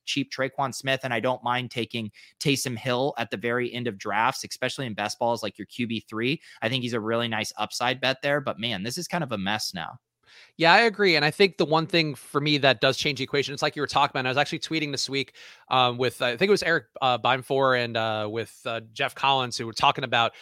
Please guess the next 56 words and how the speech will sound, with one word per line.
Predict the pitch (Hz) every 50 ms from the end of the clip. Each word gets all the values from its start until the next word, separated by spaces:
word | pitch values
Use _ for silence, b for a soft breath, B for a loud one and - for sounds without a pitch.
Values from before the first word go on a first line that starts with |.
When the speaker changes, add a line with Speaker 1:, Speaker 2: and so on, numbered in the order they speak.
| B B B
Speaker 2:
sort | - 170 165 156
of | 143
the | 143 135
ramifications, | 127 156 156 151 139 110 143 - - 151 147 143 - 139 135 123
I | 131
guess, | 123 110 127 123 117 - -
of, | 117 113 107 110
of | 120 117 110 104
Michael | 117 135 123 120 110
Thomas | - 135 127 123 120 -
being | - 127 120 123
out | 120 120
and | 117 120
who | 123 104
benefits. | 123 120 123 123 - - 120 110 -
And | 127 117
I | 120
think | 113 131 -
Collins | - - 143 139 139 123
had | 131 123
initially | 127 131 117 - - 120 104
thought | - 131 117 113 110 -
that | 113 107 - B B B B B B
it's | 143 -
gonna | - 175 156
be | 143 151
a | 147 139
really | 151 151 147
big | 135 139 135 117 110
boost | 143 147 147 - -
for | 139
Michael | 131 131 131 - 117 -
Thomas. | - 147 156 151 143 123 - -
And | 113 113 B B B B B B
I | - 160
think | 208 247 254
that's | 240 202 - -
the | - 170 -
case | - - 175 180 165 - - 165
if | 143 - 135
you | 143 143 127
have, | 117 135 139 143 139 139 131 113 - - -
um, | 135 131 127 123 120 117 113
if | 110 117 -
you | 143 147
have | 143
Taysom | 131 - - 160 135 - - 131 117
Hill | 104 143 143 139 135 - - _ _ _ - -
Speaker 1:
A | 156
Speaker 2:
out, | 139 156
Speaker 1:
boost | 180 180 151 139
Speaker 2:
you | 135
know, | 160 156 143 135
Speaker 1:
for | 143
who? | 147 160 180 208 214 _ _ _ _ _ _ _ _ -
Speaker 2:
Uh, | 147 139 139 123